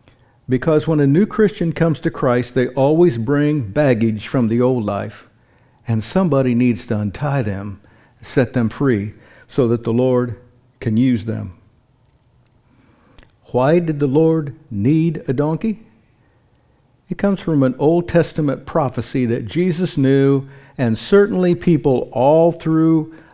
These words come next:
uh, the land of Jerusalem would have recognized this. It's Zechariah chapter nine, verse nine. It says when Messiah comes,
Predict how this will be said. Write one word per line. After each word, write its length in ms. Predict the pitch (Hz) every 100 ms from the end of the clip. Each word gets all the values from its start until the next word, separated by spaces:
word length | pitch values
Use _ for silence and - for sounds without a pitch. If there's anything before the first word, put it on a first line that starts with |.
| -
uh, 460 | 120 117 113 113 127
the 260 | 127 117
land 320 | 127 143 151
of 80 | 147
Jerusalem 600 | 117 139 147 139 131 120
would 160 | 127 131
have 100 | 117
recognized 680 | 139 139 123 98 107 98 -
this. 260 | 107 95
It's 140 | 123 -
Zechariah 760 | 151 156 160 151 160 165 160 - - _ _
chapter 380 | - 143 139 165
nine, 560 | 139 139 143 143 135 - - _ _
verse 280 | 101 131 -
nine. 460 | 120 101 95 87 - _ -
It 120 | 160
says 380 | - 196 156 -
when 160 | 165
Messiah 460 | 139 131 196 220 185
comes, 540 | - 139 131 131 -